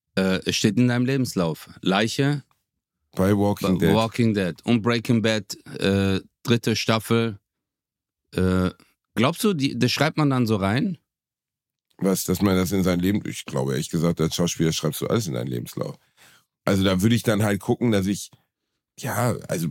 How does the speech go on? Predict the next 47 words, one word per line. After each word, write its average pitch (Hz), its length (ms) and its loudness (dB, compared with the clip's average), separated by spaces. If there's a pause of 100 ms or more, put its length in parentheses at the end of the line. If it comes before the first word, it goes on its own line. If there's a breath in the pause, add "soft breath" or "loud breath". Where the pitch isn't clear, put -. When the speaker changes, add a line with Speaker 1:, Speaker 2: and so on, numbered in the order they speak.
(100)
Speaker 2:
wenn 117 220 2
ich - 140 0
jetzt 117 280 0 (180)
Toter 139 520 2
bei 113 160 2
Walking 110 480 0
Dead 120 280 0
wäre, 80 220 -2
dann 82 180 0
würde 98 140 0
ich 92 100 -6
natürlich, 101 520 0 (280)
und 107 220 0
ich 92 120 -2
wäre 110 160 2
einfach 117 280 -2
nur 117 180 4
einmal 113 220 2
im 110 80 2
Hintergrund 113 580 2
so 101 120 0
über 98 200 2
so 90 80 0
ein 85 60 -2
Bahngleis 101 580 0
gelaufen 82 560 -4 (520 loud breath)
oder 87 240 0
so 82 60 -2
eine 82 120 0
Scheiße, 78 440 -2
dann 82 160 0
würde 110 120 4
ich 113 80 -2
natürlich 104 380 0
schon 117 140 0
ein 113 60 -2
bisschen 113 220 -2
übertreiben 98 520 0
mit 73 120 -2
meiner 73 220 -2
Rolle, 58 340 -6
ne? 67 100 -6
Dann 90 180 0
würde 92 100 0
ich 92 80 0
schon 104 200 0
sagen, 98 380 0